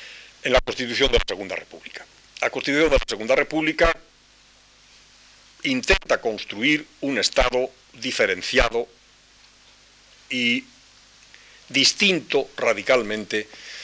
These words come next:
a las constituciones anteriores y, por supuesto, a la, al Estado de la Constitución del setenta y seis.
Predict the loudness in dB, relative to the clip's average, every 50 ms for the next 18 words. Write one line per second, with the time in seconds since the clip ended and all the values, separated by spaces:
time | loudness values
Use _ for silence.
0 | -16 -16 -16 -18 -18 -18 -20 -20 -20 -8 2 2 4 4 4 2 0 -2 -6 -6
1 | -6 -6 -6 -6 -2 0 0 0 2 2 0 0 2 2 2 4 4 4 2 0
2 | 0 -2 -4 -8 -12 -12 -10 -10 -10 -10 -4 0 0 0 0 0 0 -2 -2 -2
3 | -4 -10 -14 -16 -18 -18 -20 -6 0 2 4 4 4 4 4 4 4 6 4 4
4 | 2 0 -2 -4 -4 -4 -4 0 2 4 4 4 2 0 -2 -2 -4 -8 -10 -10
5 | -8 -6 -6 -4 -4 -2 -4 -4 -4 -6 -6 -4 -2 0 2 4 2 2 2 -4
6 | -10